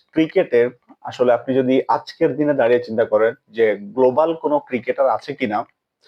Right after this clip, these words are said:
তাহলে আপনি হয়তো বলবেন যে না, নাই। কেন নাই? ধরেন, গ্লোবাল ক্রিকেটার আমরা আসলে কিভাবে জাজ করি? যে খেলোয়াড় ধরেন গ্লোবাল লিগগুলা খেলে, আইপিএল,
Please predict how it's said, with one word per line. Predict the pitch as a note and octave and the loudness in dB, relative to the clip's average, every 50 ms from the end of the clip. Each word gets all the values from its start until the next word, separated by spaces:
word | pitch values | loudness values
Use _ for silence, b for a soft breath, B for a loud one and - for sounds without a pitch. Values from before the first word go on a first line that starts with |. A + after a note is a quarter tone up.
| b b b b _ _ - | b b b b _ _ -6
তাহলে | D3+ F3 F#3 G3+ - - - C3+ | -4 -2 0 -2 -2 -2 -4 -4
আপনি | B2 - - - - - C3+ - D#4 D#4 - _ _ _ _ _ _ _ _ _ _ _ _ _ _ _ - C#3 | -4 -6 -10 -6 -2 -2 0 0 -2 -4 -8 _ _ _ _ _ _ _ _ _ _ _ _ _ _ _ -6 -4
হয়তো | C3+ B2+ - C3+ A#2+ | -4 -2 -2 0 0
বলবেন | A#2 A2+ C3 D#3+ D#3 | 0 0 -2 -4 -4
যে | E3 C#3+ A2+ G#2 | -4 -4 -4 -4
না, | G2+ G2 G#2 G2+ | -6 -6 -6 -6
নাই। | F2 F2+ F2+ - _ _ _ _ _ _ _ _ B B B B B _ | -8 -8 -12 -16 _ _ _ _ _ _ _ _ B B B B B _
কেন | - B2+ B2 C3+ D3+ | -4 -2 0 0 -2
নাই? | E3+ F3+ G#3+ - _ B B B B B B B D3+ B2+ | -2 -2 -4 -8 _ B B B B B B B -6 -2
ধরেন, | D3+ D3 D#3 E3 D#3+ - - - A#2+ A2+ A2 | -2 0 -2 -2 -4 -6 -4 -4 -4 -2 0
গ্লোবাল | A#2+ C#3+ C#3+ C#3+ F3+ G3+ G#3 G#3 G3+ - | 2 2 2 4 4 2 2 0 -2 -2
ক্রিকেটার | F#3+ F#3+ - G#3 F#3+ - F#3+ F3 F3 D3+ | -2 -2 -2 -2 -2 0 2 2 2 0
আমরা | C#3+ C#3 C#3+ D3+ D3 D3 D3 C#3+ | 0 0 0 2 2 2 2 0
আসলে | C#3+ - - C#3 C#3+ D3 - _ | -2 -4 -2 0 0 0 0 _
কিভাবে | - D3 B2+ D#3+ D3 D3+ C3 A#2+ | -6 -4 -2 0 0 0 0 0
জাজ | A2 G#2+ - - _ | -2 -4 -6 -12 _
করি? | - A2 A2+ B2+ C3 - _ _ _ _ - B2 B2 | -8 -6 -6 -6 -6 -10 _ _ _ _ -8 -2 0
যে | B2 A#2+ B2 - | 0 0 0 0
খেলোয়াড় | A#2 A2 A2+ A2+ A#2 A#2 A#2 A2+ A2 A#2+ | 0 2 2 4 4 2 2 -2 -4 -6
ধরেন | B2 G#2+ A2 A2 A2 G2 | -6 -6 -6 -6 -6 -4
গ্লোবাল | A2 G#2 G#2 G#2 G#2+ G#2+ G#2 G#2+ | -4 -4 -2 -2 -4 -4 -4 -6
লিগগুলা | A2+ A#2+ A#2 A#2 B2+ B2 A#2 A2 A2+ - | -10 -12 -12 _ -4 -2 0 0 -2 -2
খেলে, | - G#2+ G#2 G#2 G#2+ G#2+ A2 - _ b b b b _ - G2+ | -2 -2 0 0 0 0 -2 -4 _ b b b b _ -4 -2
আইপিএল, | G#2+ G#2+ G#2 G#2+ - - G#2 G#2+ G#2+ G#2+ G#2 G#2+ | -2 -2 -4 -6 -8 -6 -4 0 0 0 0 0